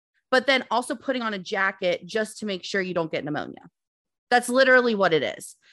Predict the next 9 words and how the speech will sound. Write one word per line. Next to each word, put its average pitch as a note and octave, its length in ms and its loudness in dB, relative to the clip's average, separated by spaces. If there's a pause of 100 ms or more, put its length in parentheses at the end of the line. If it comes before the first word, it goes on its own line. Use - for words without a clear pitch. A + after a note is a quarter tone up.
(280)
So B3+ 600 6
the A3+ 160 4
nineteen D4+ 400 2
sixty-six B3 680 -6
case B3 500 0
is F3+ 460 0 (100)
putting C#4 320 2
a G#3+ 160 -4
jacket E3+ 760 -4